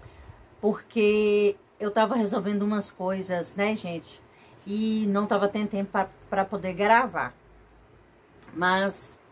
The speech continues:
creio que já tá tudo ok. E aí eu vou voltar, né, com os vídeos normalmente aí pra vocês, tá bom? Então é isso. Então,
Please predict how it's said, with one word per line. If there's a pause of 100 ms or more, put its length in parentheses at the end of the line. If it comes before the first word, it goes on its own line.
(140)
creio
que (680)
já
tá
tudo
ok.
E
aí
eu
vou
voltar, (140)
né,
com
os
vídeos
normalmente
aí
pra
vocês,
tá
bom? (420)
Então
é
isso.
Então,